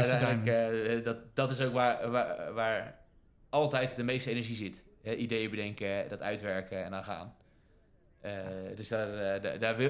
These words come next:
Speaker 2: daar willen mensen ook naartoe. Daar, maar, en ik heb persoonlijk ook die neiging, weet je wel, om
Speaker 1: Ja.
Speaker 2: snel naar toffe dingen te gaan. Maar nee, eerst even goed kijken. En dat
Speaker 1: Ja.
Speaker 2: is niet de verhouding vijfenvijftig minuten, eh, eh, van een uur,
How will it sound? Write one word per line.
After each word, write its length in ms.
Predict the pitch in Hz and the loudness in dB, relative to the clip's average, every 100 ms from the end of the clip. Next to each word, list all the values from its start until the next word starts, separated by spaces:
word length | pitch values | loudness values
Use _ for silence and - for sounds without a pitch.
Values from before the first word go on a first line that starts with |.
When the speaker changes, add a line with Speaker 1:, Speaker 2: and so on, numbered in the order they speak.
| 139 | 4
Speaker 2:
daar 160 | 123 | 4
willen 180 | 123 151 | 6 6
mensen 220 | 143 135 127 | 4 2 0
ook 40 | |
naartoe. 240 | 120 139 151 | 4 4 6
Daar, 220 | 127 - 123 | 4 4 2
maar, 280 | 123 120 117 - - | 2 2 0 -10 -2
en 240 | 143 139 156 | 0 2 0
ik 220 | 143 - - | -4 -8 -8
heb 120 | - | -6
persoonlijk 320 | - 143 143 135 | -2 0 2 2
ook 80 | |
die 80 | 131 | 2
neiging, 340 | 113 110 127 120 | 2 2 2 2
weet 140 | 110 | 4
je 120 | 135 | 4
wel, 120 | 143 | 6
om 100 | 113 120 - | 4 2 4
Speaker 1:
Ja. 180 | 147 | 4
Speaker 2:
snel 340 | - - 165 151 | 4 2 4 6
naar 200 | 123 - | 4 4
toffe 220 | 143 139 | 0 4
dingen 220 | 156 147 | 4 4
te 80 | 123 | 0
gaan. 280 | 98 117 139 - - - - | -4 -6 -8 -12 -14 -16 -8
Maar 140 | 110 123 | -2 2
nee, 220 | 131 165 | 4 4
eerst 280 | 151 165 - | 4 0 0
even 220 | 139 120 | -2 -2
goed 180 | 170 - | -4 0
kijken. 440 | 143 143 160 160 - _ - | -2 0 -6 -8 -18 _ -16
En 80 | 113 | -8
dat 100 | 107 | -4
Speaker 1:
Ja. 60 | 110 | -2
Speaker 2:
is 80 | 120 | 0
niet 300 | 117 - - - - - | 0 -2 -14 -20 -20 -18
de 120 | - 101 | -8 0
verhouding 500 | 101 110 107 104 98 - - | 2 2 0 -4 -8 -16 -6
vijfenvijftig 600 | 113 107 107 104 101 101 | -2 0 0 0 0 -4
minuten, 440 | 104 98 98 - | -8 -6 -10 -10
eh, 120 | 101 | -10
eh, 320 | 98 95 98 101 | -8 -8 -10 -8
van 140 | 104 | -8
een 160 | 98 104 | -6 -6
uur, 240 | 110 | -6